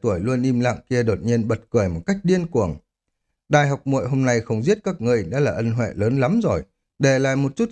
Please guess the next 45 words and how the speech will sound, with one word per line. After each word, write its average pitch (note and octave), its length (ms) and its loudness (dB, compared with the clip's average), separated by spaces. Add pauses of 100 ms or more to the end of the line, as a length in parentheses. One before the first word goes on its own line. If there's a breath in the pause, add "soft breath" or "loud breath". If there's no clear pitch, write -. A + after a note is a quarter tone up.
ký G3+ 180 2
hiệu D#3+ 220 0
và G#2 120 -2
một A#2+ 220 0
chút A3 120 -2
xíu G#3 340 0
tàn G2+ 200 0
tật - 320 -4
đã A#2 140 -2
coi C#3+ 180 0
như C3 120 2
là F#2 220 0
tha A#2+ 200 0
cho A2+ 140 -4
các D#3+ 200 -2
ngươi. B2+ 240 0 (380)
Lại D3 180 4
còn C#3+ 160 2
muốn F#3+ 220 0
trị B2+ 260 -2
thương C3+ 200 0
sao? A#2+ 340 -4 (320)
Ta C3 80 2
muốn C3+ 200 2
xem C#3 240 -2
thử G2 180 0
là E2 200 -4
ai C#3 200 0
dám." B2+ 280 0 (1300)
Ngọn D#3 220 4
lửa B2 160 2
đỏ A2 220 -2
sẫm G3+ 280 0
lưu G#3 180 0
chuyển B2+ 200 -2 (100)
quanh C3 180 -2
cơ B2+ 140 -2
thể F#2+ 240 -2
nam A#2+ 160 -2
tử G2+ 260 0
trẻ F#2 240 -2
tuổi E2+ 200 0
này, F2+ 260 0 (300)
khí E3+ 160 4
tức A#3 120 -2